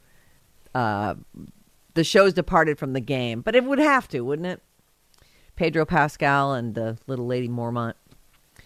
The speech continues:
Uh, it's happening tonight because the Super Bowl's on Sunday, and I guess they wanna make sure that everybody gets a chance to watch it. Saturday, eight o'clock on N B C.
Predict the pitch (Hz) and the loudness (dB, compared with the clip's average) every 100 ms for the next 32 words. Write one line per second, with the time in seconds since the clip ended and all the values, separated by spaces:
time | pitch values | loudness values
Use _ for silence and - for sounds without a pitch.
0 | _ _ - _ 127 127 117 104 - _ | _ _ -20 _ -2 0 0 -2 -8 _
1 | _ _ - 165 - 226 226 226 220 214 | _ _ -2 -2 4 6 6 4 2 -2
2 | - - 175 180 151 143 - - _ - | -6 -4 0 2 2 0 -6 -18 _ -12
3 | 147 151 120 131 - 143 135 135 127 117 | -6 -4 -4 -8 -8 -6 0 0 2 -2
4 | 120 127 120 120 107 110 117 131 107 107 | -2 -4 -2 -2 -4 -6 -6 -8 -8 -8
5 | 117 113 - 123 113 113 _ _ - 135 | -8 -10 -8 -8 -6 -10 _ _ -8 -6
6 | 120 123 117 120 - - 120 120 - 95 | -2 -2 -2 -4 -4 -2 -2 -2 -6 -10
7 | - - 123 101 92 - - - - - | -10 -16 -8 -6 -6 -8 -14 -16 -20 -20
8 | - - - - - - - - 226 220 | -20 -20 -20 -20 -20 -20 -6 8 10 10
9 | 220 220 190 190 190 220 202 190 175 175 | 8 4 4 2 6 6 6 4 0 0
10 | 170 - 208 208 | 0 2 2 2